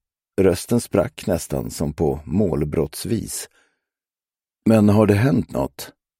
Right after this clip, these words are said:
sa Frank och började rota i bakluckan efter ficklampan och plasthandskar.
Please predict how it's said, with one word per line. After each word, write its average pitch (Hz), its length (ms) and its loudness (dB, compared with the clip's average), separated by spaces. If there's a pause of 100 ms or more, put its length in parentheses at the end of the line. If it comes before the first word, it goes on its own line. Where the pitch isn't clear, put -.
(440)
sa 92 140 0
Frank - 600 -10
och 87 220 -2
började 80 360 2
rota 80 460 0
i 69 100 0
bakluckan 92 840 -4
efter - 200 -6
ficklampan - 800 -4
och - 100 -12
plasthandskar. - 800 -4